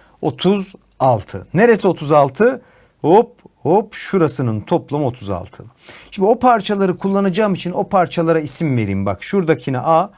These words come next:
otuz altı eksi A da diyebilirsin. İstersen B diyebilirsin. Hadi şimdi devam edelim. Diyor ki, birbirine eşit uzunlukta diğer iki kravat. Demek ki bu yeşil kravatla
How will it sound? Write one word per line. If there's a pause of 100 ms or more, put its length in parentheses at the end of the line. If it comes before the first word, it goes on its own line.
(260)
otuz
altı
eksi
A
da
diyebilirsin.
İstersen
B
diyebilirsin.
Hadi
şimdi (200)
devam
edelim. (760)
Diyor
ki, (1040)
birbirine
eşit
uzunlukta
diğer
iki
kravat.
Demek
ki
bu
yeşil
kravatla